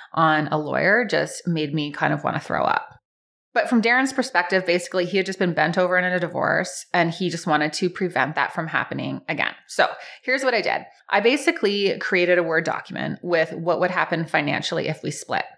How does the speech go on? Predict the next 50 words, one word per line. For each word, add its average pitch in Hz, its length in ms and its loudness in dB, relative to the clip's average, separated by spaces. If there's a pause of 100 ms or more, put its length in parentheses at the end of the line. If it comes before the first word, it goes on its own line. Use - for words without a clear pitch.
Like, 160 140 -2
I 156 60 2
went 208 200 4
to 220 60 -2
Darren 170 420 6
and - 80 -2
I 147 60 2
said, 151 200 -4
"Okay, - 200 -4
what 160 260 0
are 190 40 4
your 233 180 2
worries? 175 540 0 (400)
What 175 600 4 (220)
are 196 60 4
you 208 100 2
scared 175 400 0
of? 165 420 2 (140)
How 175 320 2
do 190 140 0
we 185 240 -4
do 165 180 -4
this 160 220 -2
so 165 80 -4
we 165 120 -4
both 147 240 -4
feel 135 220 -4
comfortable?" - 640 0 (640)
And 202 440 0
we 196 680 0 (140)
literally 262 560 2
just 208 480 0
wrote 165 480 2
it 185 160 2
out 160 260 2
on 165 160 0
paper. 175 300 -2
So 147 440 0
basically 160 440 -4
what 147 120 -2
I 151 120 2
brought 143 200 0
in 165 160 2
was 143 160 -4
mine 226 320 2
and 147 140 0
I 92 60 -4
brought 107 220 -4
in - 100 -4
nothing. 190 500 0